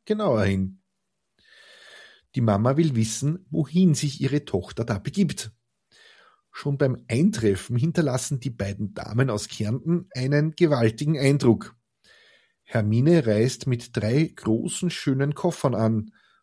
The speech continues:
plus einem Wäschekorb mit schicken Kleidern und sogar ein gut gepflegtes Damenfahrrad hat die Hermine mit.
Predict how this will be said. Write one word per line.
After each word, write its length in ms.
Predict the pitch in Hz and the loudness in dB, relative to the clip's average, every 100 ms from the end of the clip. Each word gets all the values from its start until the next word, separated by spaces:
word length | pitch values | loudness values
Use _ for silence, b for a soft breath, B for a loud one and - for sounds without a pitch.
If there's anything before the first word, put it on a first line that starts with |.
| _ | _
plus 360 | - 156 143 - | -2 0 0 -2
einem 360 | 135 135 135 | -2 0 2
Wäschekorb 600 | 117 117 - 135 143 143 156 | 0 0 -2 -2 -2 -2 -4
mit 140 | 147 | -4
schicken 300 | - 147 143 | -6 -8 -6
Kleidern 500 | - 156 156 151 143 b b b - | 2 4 6 4 2 b b b -8
und 140 | 160 | -4
sogar 440 | 185 180 135 135 - | -4 -2 -2 -2 -2
ein 220 | 135 135 | -2 -2
gut 300 | - 107 - | -4 -6 -4
gepflegtes 720 | 196 196 131 117 - 143 - | -4 -2 -4 -4 -4 -8 -6
Damenfahrrad 1080 | 104 107 113 117 92 95 98 98 98 95 - | -4 0 2 2 2 -2 0 2 2 0 -4
hat 180 | 104 | -4
die 80 | 147 | -4
Hermine 520 | 120 135 120 95 98 | -2 0 0 2 2
mit. 400 | 135 110 - - | 4 2 0 -8